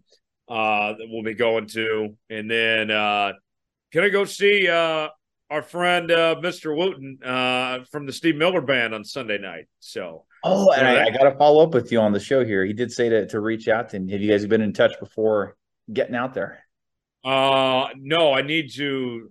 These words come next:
Speaker 1: uh, that reminds me, I do need to reach out to him and, and, you know, get that, get my ticket, you know, to go. So
Speaker 2: Yeah. Eh, yeah, be fun. And we're working on that theme song for this show, so hopefully we have that rolled out here pretty soon.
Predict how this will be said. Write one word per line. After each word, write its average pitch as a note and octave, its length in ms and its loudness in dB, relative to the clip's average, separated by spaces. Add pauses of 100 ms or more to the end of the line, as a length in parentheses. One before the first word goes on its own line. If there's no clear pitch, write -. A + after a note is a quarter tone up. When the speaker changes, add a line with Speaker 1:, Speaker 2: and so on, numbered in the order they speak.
Speaker 1:
uh, A#2 180 -10 (120)
that B2 220 0
reminds C3 380 -2
me, G2+ 120 -6
I G2+ 40 -4
do A2+ 140 -8
need A#2 120 -6
to G#2 80 -10
reach G2+ 200 -6
out G2 200 -2
to F#2 80 -14
him F2 140 -16
and, F#2 400 -20
and, G2 80 -16
you G2+ 100 -6
know, G2 40 -10
get G2+ 200 -8
that, G2+ 200 -8 (300)
get A#2+ 140 -4
my G#2+ 80 -6
ticket, - 400 -6
you G2 100 -16
know, F#2 80 -14
to F#2 60 -14
go. G#2 240 -8 (140)
So G2 380 -12 (240)
Speaker 2:
Yeah. A2+ 80 -6
Eh, - 120 -8 (100)
yeah, C3+ 220 -10 (520)
be A2+ 60 -8
fun. G#2 460 -2
And B2 160 2
we're B2+ 120 6
working C3+ 260 2
on B2 80 4
that G#2+ 140 0
theme D3 140 -4
song A2+ 280 -2
for A2+ 120 -6
this F#2+ 160 -6
show, B2+ 220 2
so F#2+ 140 -2
hopefully G2+ 240 -2
we G#2 40 0
have F#2 80 0
that F#2 120 -2
rolled F#2+ 200 -4
out F#2+ 120 -2
here F#2+ 120 -8
pretty F2 220 -8
soon. G2 280 -8